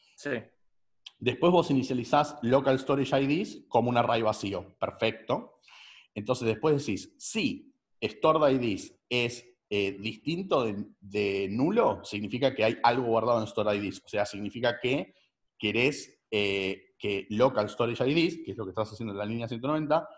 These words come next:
Speaker 2: local storage I Ds ahora sea lo que sea que había guardado en stored I Ds pasado, eh, o sea, parseado por json, que vos asumís que te va a dar
Speaker 1: Sí.
Speaker 2: un array. Entonces, hasta ahí bien. Y después en la línea ciento noventa y dos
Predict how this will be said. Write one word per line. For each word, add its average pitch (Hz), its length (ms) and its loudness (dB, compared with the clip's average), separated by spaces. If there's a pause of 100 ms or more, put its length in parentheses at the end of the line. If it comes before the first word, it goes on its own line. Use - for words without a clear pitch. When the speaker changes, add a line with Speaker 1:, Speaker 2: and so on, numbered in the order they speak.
(300)
Speaker 2:
local 123 320 2
storage 139 340 0
I 147 40 2
Ds 160 300 -2
ahora 127 380 6
sea 160 560 2 (400)
lo 107 300 -4
que 113 120 0
sea 156 380 2
que 120 60 0
había 131 260 4
guardado 127 400 4
en 113 80 -4
stored 139 340 4
I 165 180 0
Ds - 260 -12
pasado, 143 840 4 (240)
eh, 101 560 0
o 107 60 -2
sea, 110 220 2
parseado 123 440 4
por 117 140 -4
json, 90 420 -4
que 107 300 0 (100)
vos 110 260 0
asumís 131 420 2
que 123 100 0
te 117 100 -2
va 110 140 6
a - 40 8
dar 104 80 6
Speaker 1:
Sí. 104 60 0
Speaker 2:
un 101 80 -2
array. 98 320 0 (460)
Entonces, 98 260 -6
hasta 104 180 -2
ahí 123 120 4
bien. 95 380 0 (760)
Y 117 120 -2
después 131 260 2
en 110 100 0
la 107 80 6
línea 139 300 0
ciento 151 320 -2
noventa 160 340 2
y 208 60 6
dos 185 340 2